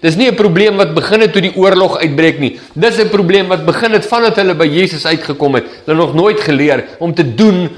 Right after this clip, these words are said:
wat God sê nie. Nog nooit geleer om hulle wil onderhewig te plaas aan die wil van God nie.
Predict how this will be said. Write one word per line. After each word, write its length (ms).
wat 260
God 280
sê 260
nie. 160
Nog 180
nooit 280
geleer 300
om 100
hulle 220
wil 380
onderhewig 960
te 120
plaas 480
aan 260
die 200
wil 260
van 300
God 380
nie. 220